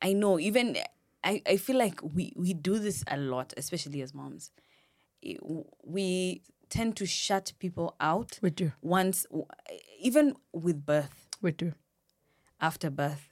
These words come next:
Speaker 2: Mm.
Speaker 1: it happened.
Speaker 2: Mm.
Speaker 1: I, I remember, like, I was like, I, I just remember I cou-, I was not thinking about my husband.
Speaker 2: Mm.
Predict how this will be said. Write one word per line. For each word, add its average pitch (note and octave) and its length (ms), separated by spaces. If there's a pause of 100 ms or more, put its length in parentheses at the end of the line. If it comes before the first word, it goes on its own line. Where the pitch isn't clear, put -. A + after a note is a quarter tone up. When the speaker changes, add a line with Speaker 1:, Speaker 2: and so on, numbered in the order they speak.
Speaker 2:
Mm. F3 120 (800)
Speaker 1:
it F3+ 100
happened. D#3 640
Speaker 2:
Mm. F#3+ 100
Speaker 1:
I, E3 240
I E3+ 80
remember, F3 500 (140)
like, D#3 260
I D#3+ 120
was E3 240
like, C#3+ 360 (760)
I, D#3+ 120 (300)
I F#3+ 120
just F#3+ 320
remember G3 600 (720)
I G3 80
cou-, - 260
I G3 60
was F#3 240
not G3 360
thinking F#3 340
about C#3+ 280
my F#3+ 100
husband. A#3+ 480 (220)
Speaker 2:
Mm. C4 180